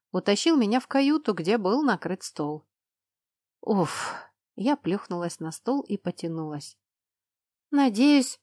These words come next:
что на обратном пути никто на нас нападать не будет. Нет, ты уже будешь неприкосновенна,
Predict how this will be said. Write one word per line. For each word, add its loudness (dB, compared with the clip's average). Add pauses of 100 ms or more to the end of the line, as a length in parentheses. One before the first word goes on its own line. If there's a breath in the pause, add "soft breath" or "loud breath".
что -4
на 2
обратном 0
пути -2
никто 0
на -2
нас -4
нападать -2
не -4
будет. -6 (800)
Нет, -6 (440)
ты -2
уже 0
будешь -2
неприкосновенна, -4